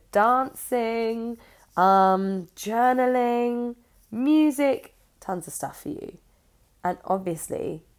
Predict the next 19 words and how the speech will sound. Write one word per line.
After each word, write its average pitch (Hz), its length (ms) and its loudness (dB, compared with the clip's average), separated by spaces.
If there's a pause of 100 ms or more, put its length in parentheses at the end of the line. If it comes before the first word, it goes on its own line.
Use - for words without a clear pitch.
(280)
I'll 165 120 -4
be 165 80 -8
going 156 380 -4 (100)
a 151 60 -8
little 151 200 -8
bit 160 180 -8
deeper 147 400 -8
into 156 320 -10
this 151 300 -12
year-long 190 1600 0 (640)
lifestyle 208 880 2
goals 165 500 -2
program, - 760 -8 (760)
which - 180 -10
you 175 80 -6
can 190 100 -8
be 214 60 -6
part 285 240 -8
of. - 200 -8